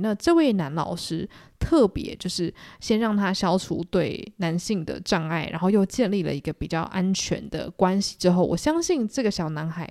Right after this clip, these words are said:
可能对于未来他跟年长男性的关系是有机会可以得到反转的。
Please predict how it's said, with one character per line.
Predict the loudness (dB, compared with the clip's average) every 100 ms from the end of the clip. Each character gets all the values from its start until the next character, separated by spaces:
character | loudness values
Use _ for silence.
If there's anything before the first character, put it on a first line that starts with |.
| -8
可 | -4
能 | -2
对 | 4 4 4
于 | 0 -6 -16 -8 2
未 | 4
来 | 4 0
他 | -2
跟 | 0 0 0
年 | 0 0
长 | 0 -2
男 | -4
性 | -4 -4
的 | -4
关 | -2 -2 -2
系 | -4 -6
是 | -4 0
有 | 0 0
机 | -2 -4 -2
会 | 0 -2
可 | -2 -6
以 |
得 | -6
到 | -4 -6
反 | -6 -6
转 | -6 -8 -12
的。 | -18